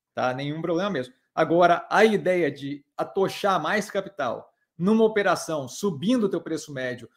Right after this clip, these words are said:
ou acima do último preço pago, eu não vejo por quê. Não faltam operações descontadas. Isso, isso é aquela, é aquela vontade de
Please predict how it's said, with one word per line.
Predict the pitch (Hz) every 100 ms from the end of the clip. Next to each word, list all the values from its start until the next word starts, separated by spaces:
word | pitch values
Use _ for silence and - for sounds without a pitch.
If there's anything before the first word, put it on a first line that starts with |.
| _
ou | 190 226 247
acima | 185 - 214 262 185
do |
último | 156 151 143
preço | 151 151 -
pago, | 196 226 202 156
eu | 226
não | 262
vejo | 220 220
por | - 208
quê. | - 139
Não | 123
faltam | 135 180 214 214
operações | 185 180 151 147
descontadas. | 143 240 233 220 233 254 - _ _ _ _ _ -
Isso, | 185 196 220
isso | 190 220
é | 220
aquela, | 202 202 202 175 160 139 127 107 _ _ _ _ _ _ -
é | 185
aquela | 180 208 208
vontade | 170 190 175 165 175 180 139
de | 123 143 139 135 127 123 120 117